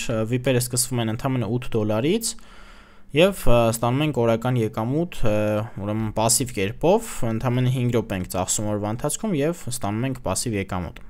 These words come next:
Ուրեմն ներդրումը կատարել եմ սեղմելով պերիզարյատկա, մեզ տալիս է մի քանի տարբերակ լիցքավորման համար, ընտրում ենք մեզ հասանելի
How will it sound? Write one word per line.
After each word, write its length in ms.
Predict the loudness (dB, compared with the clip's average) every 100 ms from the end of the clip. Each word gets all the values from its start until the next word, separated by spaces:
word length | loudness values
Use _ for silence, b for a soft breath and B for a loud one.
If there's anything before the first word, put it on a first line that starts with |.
| -6
Ուրեմն 280 | 0 2 2
ներդրումը 460 | 4 2 4 2 2
կատարել 440 | 2 0 2 0 0
եմ 80 | -2
սեղմելով 400 | -2 0 0 0 0
պերիզարյատկա, 720 | 0 0 0 -2 -4 2 2 2 B B B B
մեզ 200 | B 0
տալիս 200 | 2 2
է 60 | 2
մի 100 | 0 0
քանի 160 | 0 2
տարբերակ 460 | 2 2 2 2 0
լիցքավորման 540 | -4 0 2 4 4 2
համար, 300 | 4 2 2 -4
ընտրում 240 | -2 -4
ենք 140 | -4 -4
մեզ 140 | -4
հասանելի 400 | -4 -4 -2 -4